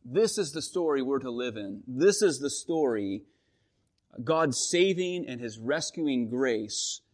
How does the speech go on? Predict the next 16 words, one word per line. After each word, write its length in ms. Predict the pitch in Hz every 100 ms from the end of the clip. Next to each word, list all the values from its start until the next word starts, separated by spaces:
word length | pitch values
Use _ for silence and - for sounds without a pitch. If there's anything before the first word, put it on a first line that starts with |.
| _ _ _ _ -
uh, 80 |
through 380 | - - 180 240
the 100 | 214
coming 400 | - 190 196 180
of 140 | 156 143
the 60 |
suffering 480 | - 180 151 151 131
servant, 400 | - 151 110 104
that 160 | 139 143
is 160 | 143
to 140 | - 131
give 320 | 113 151 120 - _ -
most 480 | 123 127 190 247 -
shape, 400 | - 170 92 _ _ _ -
most 360 | 131 175 -
definition, 640 | 170 156 135 117 - 92